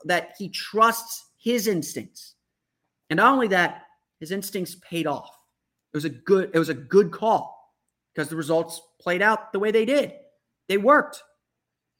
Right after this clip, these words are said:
Now, there's definitely some trouble at the end of the game when New Orleans slapped on that press and there were some bad turnovers. But again, every time Orlando, that group made a mistake, every time it looked like that group was ready to come out of the game,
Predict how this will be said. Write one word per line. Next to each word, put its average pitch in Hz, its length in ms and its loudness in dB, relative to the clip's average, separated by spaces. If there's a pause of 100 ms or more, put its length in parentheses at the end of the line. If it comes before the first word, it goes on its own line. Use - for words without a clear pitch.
(520)
Now, 185 120 2
there's 180 160 -2
definitely 214 240 -2
some 202 180 -6
trouble 190 320 0
at 180 60 -6
the 175 100 -2
end 170 100 -2
of 165 60 -6
the 165 60 -6
game 151 220 -4
when 147 100 -6
New 143 60 -8
Orleans 147 280 -8
slapped 156 280 2
on 147 160 0
that 143 180 -6
press 135 340 -4
and 135 80 -8
there 135 80 -10
were 131 40 -8
some 131 140 -10
bad 139 300 0
turnovers. 135 480 -8
But 131 160 -4
again, 156 400 -2 (640)
every 196 280 4
time 190 260 0
Orlando, 165 380 -2
that 156 140 -4
group 170 160 -4
made 151 160 -2
a 147 40 -4
mistake, 160 440 -4
every 156 140 -4
time 170 160 -4
it 165 40 -2
looked 160 160 -4
like 151 160 -2
that 147 160 -4
group 151 180 -6
was 131 200 -8
ready 175 280 0
to 208 80 0
come 180 180 -4
out 156 140 0
of 135 60 -8
the - 60 -20
game, - 280 -16